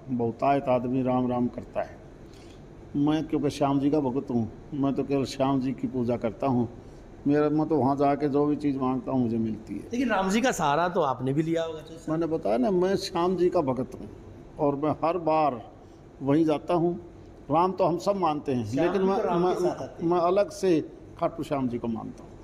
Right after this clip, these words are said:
Speaker 2: मंत्री पद की कोई इच्छा?
Speaker 1: नहीं,
Speaker 2: कोई
Speaker 1: नहीं,
Speaker 2: इच्छा?
Speaker 1: नहीं, नहीं। मैं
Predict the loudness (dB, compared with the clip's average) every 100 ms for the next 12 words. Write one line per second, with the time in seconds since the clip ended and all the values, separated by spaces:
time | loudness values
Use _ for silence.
0 | -20 -20 -16 -14 -6 0 0 2 0 0
1 | 0 0 2 2 2 0 2 2 2 0
2 | 0 -2 -4 -4 -4 -4 0 0 0 -4
3 | -12 -20 -20 -20 -20 -20 -20 -4 0 2
4 | 2 0